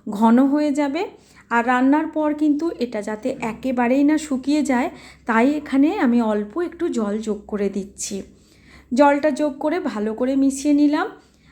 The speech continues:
আমাদের এই সস বা গ্রেভিটা কিন্তু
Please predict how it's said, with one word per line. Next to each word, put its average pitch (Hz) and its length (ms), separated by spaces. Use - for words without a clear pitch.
আমাদের 302 420
এই 247 100
সস 247 260
বা 226 80
গ্রেভিটা 226 440
কিন্তু 240 200